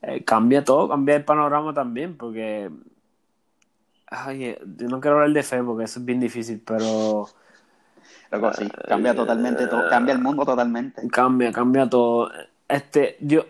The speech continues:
Speaker 1: entonces, lo más random de todo esto, que para los que estén escuchando, si llegan escuchando ya uno y pico, pues, el punto para mí es que es bien irónico y bien, no bien irónico, ¿cómo se llama cuando tú tiras algo en el momento adecuado? A ver.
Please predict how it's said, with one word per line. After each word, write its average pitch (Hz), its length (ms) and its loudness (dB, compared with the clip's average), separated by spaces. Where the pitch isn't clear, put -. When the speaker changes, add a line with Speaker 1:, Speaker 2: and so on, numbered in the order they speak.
Speaker 1:
entonces, 175 420 2
lo 160 140 4
más 160 160 4
random 185 320 0
de 190 80 -6
todo 190 160 -4
esto, 185 240 -8
que 139 140 -8
para 131 160 -6
los 127 80 -10
que 131 60 -20
estén 139 180 -14
escuchando, 156 480 -8
si 117 280 -8
llegan 123 200 -6
escuchando 139 460 -12
ya 131 160 -12
uno 131 200 -20
y 127 60 -18
pico, 135 340 -16
pues, 107 440 -10
el 123 160 -4
punto 143 300 -2
para 175 220 4
mí 175 140 0
es 175 200 -4
que 143 280 -2
es 156 160 -4
bien 170 280 0
irónico 165 840 0
y 139 220 0
bien, 151 600 -2
no 147 180 -4
bien 175 200 -2
irónico, 139 460 -2
¿cómo 139 220 -10
se 165 160 -6
llama 160 200 -4
cuando 143 280 -6
tú 135 120 -10
tiras 143 280 -2
algo 147 260 -6
en 135 80 -12
el 131 80 -10
momento 127 440 -6
adecuado? 107 560 -6
A 113 180 -10
ver. 107 400 -12